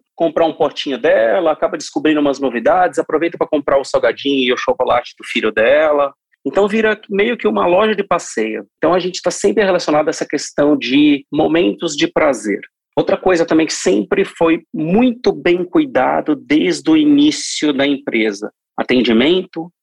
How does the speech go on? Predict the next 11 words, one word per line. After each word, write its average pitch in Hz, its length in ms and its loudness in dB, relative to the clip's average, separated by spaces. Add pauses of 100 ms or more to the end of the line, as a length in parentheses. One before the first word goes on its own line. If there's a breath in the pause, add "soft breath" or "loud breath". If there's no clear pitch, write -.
(100)
e - 60 0
limpeza. 139 520 0 (260)
Então 156 180 2
não 170 180 4
é 180 140 2
vender 147 540 2
de 131 100 0
qualquer 127 580 0
jeito, 101 300 -8 (560)
é - 100 -2 (160)
ter 151 400 0